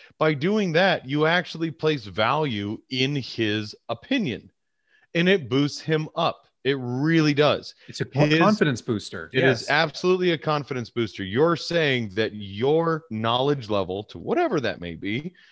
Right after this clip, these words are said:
Speaker 1: and your understanding for you, it actually matters to me. And there
Speaker 2: Mm-hmm.
Speaker 1: is an intrinsic value in that to a man. And it
Speaker 2: Right.
Speaker 1: should be for a woman. She should value that to a point.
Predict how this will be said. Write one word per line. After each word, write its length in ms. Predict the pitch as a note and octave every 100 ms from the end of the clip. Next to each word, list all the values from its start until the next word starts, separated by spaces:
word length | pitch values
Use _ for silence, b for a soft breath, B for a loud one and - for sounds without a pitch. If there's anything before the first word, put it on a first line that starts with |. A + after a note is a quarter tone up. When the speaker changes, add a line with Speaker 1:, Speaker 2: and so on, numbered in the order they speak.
| b -
Speaker 1:
and 160 | B2+
your 240 | A#2+ C#3+ D3
understanding 840 | C#3+ B2 - D3 D3 C#3+ D3 - _
for 180 | _ B2
you, 340 | A#2+ D#3+ F#3+ -
it 160 | C3+ C3+
actually 520 | C3 C#3+ - D#3 C#3+
matters 540 | A#2+ G#2+ G#2 A2+ B2 - -
to 140 | D#3
me. 340 | F#3+ G#3 F#2+ - b -
And 140 | C#3+
there 120 | C#3+
Speaker 2:
Mm-hmm. 80 | E3
Speaker 1:
is 120 | E3
an 120 | D#3+ D#3+ -
intrinsic 680 | C#3+ D3 - C#3+ C3+ D3+ - G2+
value 880 | F2 F#2 A#2+ F3+ F#3 A#2 G#2+ G#2+ -
in 220 | C3+ D#3
that 340 | G#2 D#2+ - _ _ _ _
to 180 | A2+ G#2+
a 40 |
man. 360 | D#3+ G3+ F#2+ - _ _ _ _ _ _ _ -
And 100 | D#3
it 140 | F3
Speaker 2:
Right. 100 | B2
Speaker 1:
should 200 | A2 A#3
be 320 | E3 D3 D#3 D3+
for 140 | D#3+ D#3
a 80 |
woman. 280 | D#3+ F#3 G2
She 200 | - D3+
should 240 | - E3 A2+
value 400 | A#2 B2+ C3+ B2
that 280 | A2 -
to 160 | - D3
a 60 | C#3+
point. 540 | - G3 D#3 - -